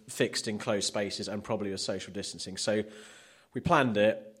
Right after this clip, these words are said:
That, we don't know if that's gonna be the case. We still have plans B, C, and D kind of up our sleeve, but this is the one we're now discussing in meetings. What does Festival of Speed now look like with this set of assumptions in terms of tickets, sponsors, the build, the, you know, the, the competitors are going to come?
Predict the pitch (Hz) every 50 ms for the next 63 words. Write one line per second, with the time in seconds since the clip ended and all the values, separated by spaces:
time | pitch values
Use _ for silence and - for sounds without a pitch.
0 | _ 143 143 143 127 127 135 139 151 165 135 127 131 123 113 - 127 107 - -
1 | 120 107 107 107 - 127 123 120 - 135 - - 170 123 123 120 - - 131 117
2 | 113 104 107 120 117 110 - - 135 117 113 104 110 117 120 110 107 - 123 117
3 | 110 110 107 - - 120 107 104 - - 127 113 104 101 101 110 104 127 113 -
4 | 123 104 101 113 110 107 104 101 104 101 104 104 104 101 95 - - 120 104 -
5 | - 101 90 92 95 98 101 95 92 - - 71 78 92 - - - _ 127 127
6 | 117 107 113 110 104 - - - - - 117 - - - 104 101 - - 104 95
7 | 92 98 95 98 101 98 - - - 98 90 80 - 95 98 104 98 - - -
8 | - _ _ _ _ _ - - - 98 - - - 101 - - 104 87 73 -
9 | - 101 95 90 98 95 92 - 95 92 92 90 95 95 92 - - - - -
10 | - _ _ - 120 104 - 113 107 98 - - - - - 110 107 104 90 -
11 | - - 104 95 95 95 98 92 - - - _ 87 85 - - 104 98 98 98
12 | 95 95 95 95 - - _ _ _ _ _ 85 95 - - - 123 107 98 95
13 | 90 98 92 85 - - 104 98 - - - - - 92 - 110 101 - - 85
14 | 90 95 - 87 87 87 - - - 98 87 85